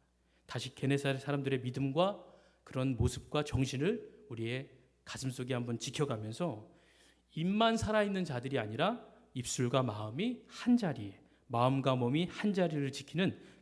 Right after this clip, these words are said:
건강한 믿음의 사람들이 되시기를 주님의 이름으로 축원드립니다.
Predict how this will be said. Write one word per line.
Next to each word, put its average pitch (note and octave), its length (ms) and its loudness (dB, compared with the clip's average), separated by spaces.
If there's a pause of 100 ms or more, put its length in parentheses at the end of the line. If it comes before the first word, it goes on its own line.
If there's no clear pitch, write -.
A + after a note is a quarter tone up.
건강한 B2+ 420 -4
믿음의 B2+ 300 -2
사람들이 B2 400 -2
되시기를 - 840 -2
주님의 A#2 340 2
이름으로 A#2 440 0
축원드립니다. B2+ 680 2